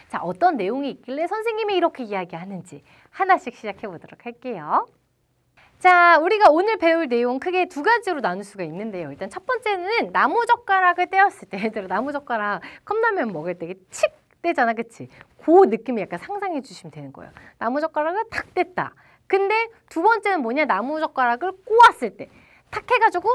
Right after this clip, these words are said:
착착착착 비비지 않니? 그치? 이렇게 나무젓가락을 꼬았을 때랑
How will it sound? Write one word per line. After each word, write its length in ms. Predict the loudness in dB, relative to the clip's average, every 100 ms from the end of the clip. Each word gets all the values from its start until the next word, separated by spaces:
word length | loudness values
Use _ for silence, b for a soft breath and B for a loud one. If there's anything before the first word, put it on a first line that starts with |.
| -2 -12
착착착착 680 | -20 -20 -20 -20 -20 -18 -2
비비지 320 | 0 4 4
않니? 440 | 4 4 2 2 -6
그치? 260 | -12 -10 -18
이렇게 200 | -10 -8
나무젓가락을 580 | -8 -10 -10 -8 -8
꼬았을 480 | 2 8 8 6 -6
때랑 400 | 0 6 6 4